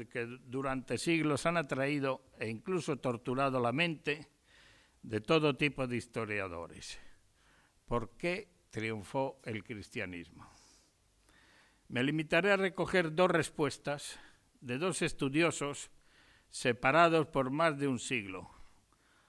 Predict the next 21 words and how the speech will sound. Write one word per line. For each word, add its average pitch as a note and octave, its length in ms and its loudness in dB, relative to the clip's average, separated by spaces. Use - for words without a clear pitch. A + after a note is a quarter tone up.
un D#3+ 260 -2
teólogo C#3+ 640 4
e C3+ 60 2
historiador B2+ 720 -2
alemán G#2+ 460 -4
protestante D#3 920 -8
y B2+ 100 -2
un F3 120 -2
sociólogo B2+ 840 -2
reciente G#2+ 800 -10
norteamericano. A2 1120 -6
El B2+ 160 2
primero G3 520 0
no D#3+ 140 2
es D#3+ 140 0
otro F3+ 280 2
que D#3 80 2
el C3 100 4
famoso D#3 720 0
Adolf D#3+ 640 2
von C#3 160 0